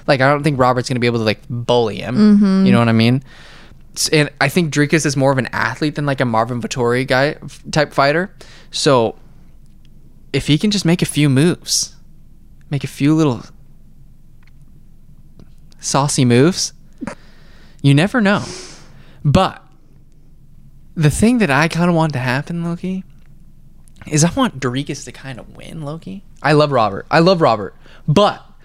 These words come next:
Speaker 1: imagine a world in which Dricus
Speaker 2: Are you
Speaker 1: and
Speaker 2: crazy?
Speaker 1: Stylebender fight. I
Speaker 2: No.
Speaker 1: think, personally,
Speaker 2: Don't
Speaker 1: if
Speaker 2: want it.
Speaker 1: Dricus du Plessis can become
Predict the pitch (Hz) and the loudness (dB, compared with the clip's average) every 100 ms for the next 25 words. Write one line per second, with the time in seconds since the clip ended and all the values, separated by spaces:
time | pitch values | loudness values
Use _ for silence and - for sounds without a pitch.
0 | - 180 180 175 175 196 185 196 170 180 | -2 2 4 4 2 0 -2 -2 0 2
1 | 185 127 131 139 147 160 - - 147 135 | 4 4 4 2 2 0 -2 -2 0 4
2 | 170 240 131 170 - - - - - - | 4 4 2 0 -4 -14 -20 -20 -20 -20
3 | - - - - - - 262 285 285 339 | -20 -20 -20 -20 -20 -6 -2 0 0 2
4 | 185 202 208 254 254 254 226 202 165 196 | 2 2 0 0 0 2 0 0 2 2
5 | 185 135 113 101 - - - - - - | 2 0 -2 -4 -6 -14 -16 -20 -20 -20
6 | - - 165 226 226 196 180 - - - | -20 -4 0 2 4 2 -2 -12 -20 -20
7 | - - 233 233 185 139 104 - - 196 | -6 0 0 0 -4 -6 -8 -14 -6 0
8 | 202 180 151 214 247 - 202 208 - 131 | 2 4 2 2 -2 -2 2 2 2 0
9 | 120 - - - - 156 143 156 127 104 | 0 -4 -14 -8 0 0 2 2 2 0